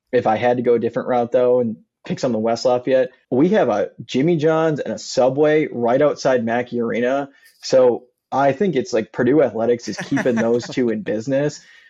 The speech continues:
Speaker 1: Like, our staff will joke with me a lot of the time, like, "Where's our deal?" Because if you walk over to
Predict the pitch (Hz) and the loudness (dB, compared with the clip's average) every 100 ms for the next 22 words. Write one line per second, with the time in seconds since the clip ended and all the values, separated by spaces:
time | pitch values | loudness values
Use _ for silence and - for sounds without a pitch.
0 | _ 131 127 139 151 - 131 143 - 127 | _ 0 4 4 2 2 2 2 2 0
1 | 110 123 131 135 123 120 117 117 113 - | 4 4 4 2 0 0 0 0 -2 -2
2 | 117 113 123 170 170 143 156 139 127 117 | -2 -2 2 2 4 4 2 2 2 2
3 | 120 _ _ - 123 123 131 - - _ | -2 _ _ -6 -2 2 2 0 -8 _
4 | _ _ 131 151 247 208 135 139 143 147 | _ _ -2 0 2 2 2 2 2 4
5 | 165 147 151 117 110 | 2 2 2 2 0